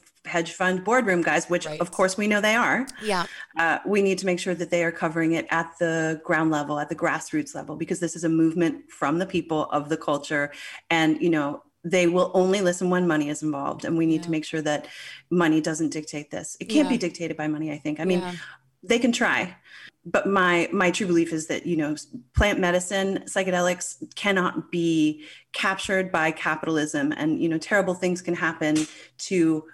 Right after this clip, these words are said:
Speaker 1: legal industries, but we'll just go back underground.
Speaker 2: Yeah. I, I
Speaker 1: <laughs> You know?
Speaker 2: joked, I joked. I was like, "Do your own stash."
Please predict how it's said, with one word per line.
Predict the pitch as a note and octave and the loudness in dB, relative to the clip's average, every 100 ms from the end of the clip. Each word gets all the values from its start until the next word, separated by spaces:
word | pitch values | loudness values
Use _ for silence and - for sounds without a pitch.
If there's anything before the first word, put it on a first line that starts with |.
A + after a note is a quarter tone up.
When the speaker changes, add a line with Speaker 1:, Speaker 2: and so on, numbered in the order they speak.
| - - | -18 -2
Speaker 1:
legal | F#3 F3+ E3+ | 2 4 4
industries, | E3 E3+ F#3 B3 B3+ | 2 0 0 -2 0
but | B3+ | 0
we'll | C#4+ | 0
just | D4+ | 0
go | E4 | 2
back | D#4+ D#4+ | 2 6
underground. | D#4+ D#4+ C4 - - - | 4 4 2 -2 -8 -4
Speaker 2:
Yeah. | B3 G3 C#4 C#4 C#4 | 0 2 2 2 2
I, | C#4+ - | 2 2
I | C4 | 2
Speaker 1:
<laughs> | |
You | A3 | 4
know? | C4 | 2
Speaker 2:
joked, | C#4 - | 2 0
I | A#3+ | 0
joked. | G#3+ A#3+ | 0 0
I | A3 | 2
was | G#3+ G3+ | 2 2
like, | F#3+ F3+ | 0 0
"Do | G3 | 0
your | B3 | 2
own | B3+ | 2
stash." | A#3+ - A#3 A3 - | 2 2 2 2 -4